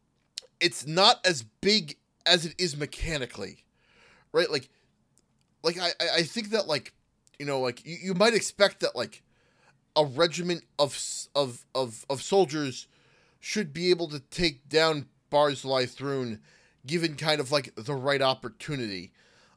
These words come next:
Um, or even, like, an, like, a level one assassin should be able to take, like, you know, like, an assassin should be able to take down Barzillai Thrune given the right opportunity. Um, and, like, what does, what stops that from kind of happening is that, like,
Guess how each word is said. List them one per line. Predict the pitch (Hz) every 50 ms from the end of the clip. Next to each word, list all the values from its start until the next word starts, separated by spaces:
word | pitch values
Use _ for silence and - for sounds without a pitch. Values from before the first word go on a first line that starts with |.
| _ -
Um, | 110 113 113 110 104 95 _ _ -
or | - 214
even, | 247 233 233
like, | 240 214 208
an, | 196 175 - _ - - _
like, | - 147 127 - - _ _ _ _ _ _ _ _ _ _ _ _ _ -
a | 180 196
level | 240 269 285 254
one | 262 240
assassin | 196 - - 214 208 196 - - 185 175 151 127 - _
should | - - 196 170
be | 160 190
able | 190 185 180
to | 165 165
take, | - - 185 170 - -
like, | 160 143 127
you | 131 131
know, | 127
like, | 113 117 127 123 - 180
an | 185
assassin | 190 175 - 294 294 254 - - 247 240 220 208 - - - _ _
should | - - 196 170
be | 131 151 170
able | 214 226 196 214 208
to | - 185 143
take | 117 - - 208 214 -
down | 202 190 175
Barzillai | 160 170 165 151 160 165 151
Thrune | - - 147 151 147 127 - - - - - _ -
given | - 190 208 190 208 190
the | 175
right | 147 151 160 165 - - -
opportunity. | 160 156 - - 139 - - - 196 185 160 131 135 131 117 107 - - - - _ _ - - _ _ - _ _ - -
Um, | 143 143 139 127 110 92 _ _ _ _ _ _ _ _ - _ _ _ _ _ _ - _ _ _ _ _ _ - -
and, | 180 196 175
like, | 180 190 -
what | 185 180 -
does, | 220 220 180 170 - -
what | 165 165
stops | - - 214 202 202
that | - 208 170
from | 170 190 170
kind | 156 190 180 170
of | 139
happening | 143 160 165 170 156 156 160 160 156 - -
is | 131 143 131 -
that, | - 151 143 -
like, | 123 135 127 110 - -